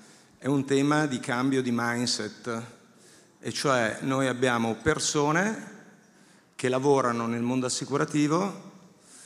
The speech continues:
e ai quali dobbiamo, come dire, stimolare l'adozione di nuovi comportamenti. E l'adozione di nuovi comportamenti è complicatissima,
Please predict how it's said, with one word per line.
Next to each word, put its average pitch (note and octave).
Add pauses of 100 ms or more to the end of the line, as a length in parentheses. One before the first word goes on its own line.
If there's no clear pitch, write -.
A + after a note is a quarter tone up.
(420)
e C3
ai C3+
quali D3
dobbiamo, A#2 (400)
come B2
dire, G#2+ (560)
stimolare C#3+
l'adozione B2+
di A#2+
nuovi A2+
comportamenti. A#2 (720)
E B2
l'adozione C3+
di C3
nuovi C3+
comportamenti D3
è D3+
complicatissima, A#2